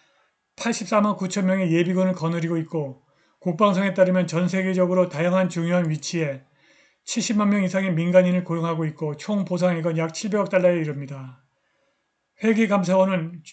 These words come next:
군산 복합체가 오십육만 명의 계약직 직원을 추가할 수 있고, 이들의 보수는 일반적으로 경-, 경력직보다 높다고 말합니다.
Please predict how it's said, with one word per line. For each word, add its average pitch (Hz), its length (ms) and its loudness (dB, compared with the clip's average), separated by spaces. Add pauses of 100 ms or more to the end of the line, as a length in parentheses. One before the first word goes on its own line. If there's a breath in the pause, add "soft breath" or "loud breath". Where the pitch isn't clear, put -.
군산 190 360 0
복합체가 180 580 2
오십육만 175 680 0
명의 185 400 2 (260 soft breath)
계약직 185 400 2
직원을 180 320 0
추가할 190 320 0
수 180 180 -4
있고, 160 280 -4
이들의 185 320 0
보수는 175 420 -2
일반적으로 175 520 0
경-, 175 280 -6 (400 soft breath)
경력직보다 180 600 2
높다고 165 380 2
말합니다. 143 600 -8